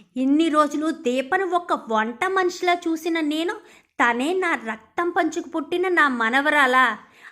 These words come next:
అని చెప్పి ఇంకా శివన్నారాయణ కాస్త, "ఏం చేయాలి ఇప్పుడు?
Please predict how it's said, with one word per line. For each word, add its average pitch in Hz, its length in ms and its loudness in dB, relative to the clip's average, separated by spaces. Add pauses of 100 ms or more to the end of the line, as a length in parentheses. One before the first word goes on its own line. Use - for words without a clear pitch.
అని 320 120 0
చెప్పి 277 560 -6
ఇంకా 381 220 -6
శివన్నారాయణ 269 800 -2
కాస్త, 277 640 0 (380)
"ఏం 262 360 0 (100)
చేయాలి 262 280 0
ఇప్పుడు? 214 260 -8